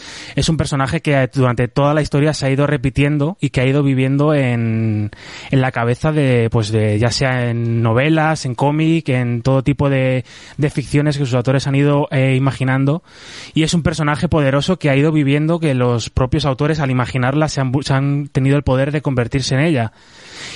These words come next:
Y, eh, ser la, esta Prometea una, un legado, digamos, que va pasando de, de autor a autor, de imaginación a imaginación.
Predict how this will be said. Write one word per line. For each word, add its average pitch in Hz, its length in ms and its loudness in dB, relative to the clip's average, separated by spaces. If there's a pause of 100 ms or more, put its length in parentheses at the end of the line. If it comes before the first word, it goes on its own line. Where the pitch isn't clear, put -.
(100)
Y, 139 440 2
eh, 117 380 2
ser 131 240 0
la, 139 180 0
esta 139 240 -2
Prometea 139 540 2
una, 123 880 0
un 131 260 2
legado, 131 380 0
digamos, 135 400 0
que 127 160 -2
va 120 120 0
pasando 131 560 0
de, 117 460 0
de 117 100 0
autor 127 320 2
a 127 60 0
autor, 127 300 -2
de 131 100 0
imaginación 120 520 0
a 127 40 0
imaginación. 123 680 -2